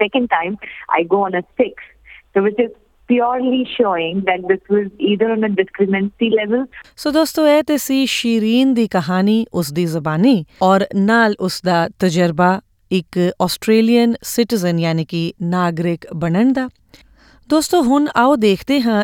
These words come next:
Speaker 2: ਇਸ ਕਹਾਣੀ ਨੂੰ ਸ਼ਿਵੀ ਭੱਲਾ ਦੀਆਂ ਨਜ਼ਰਾਂ ਤੋਂ,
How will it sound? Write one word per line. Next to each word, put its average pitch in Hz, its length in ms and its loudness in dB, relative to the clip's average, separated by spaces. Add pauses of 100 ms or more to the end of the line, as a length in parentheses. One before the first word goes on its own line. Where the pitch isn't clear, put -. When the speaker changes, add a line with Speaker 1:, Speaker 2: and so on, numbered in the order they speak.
Speaker 2:
ਇਸ 220 340 -4 (300)
ਕਹਾਣੀ 190 460 4
ਨੂੰ 208 280 2 (160)
ਸ਼ਿਵੀ 302 440 0 (120)
ਭੱਲਾ 220 340 4
ਦੀਆਂ 202 340 -2 (180)
ਨਜ਼ਰਾਂ 160 420 -2
ਤੋਂ, 196 180 -4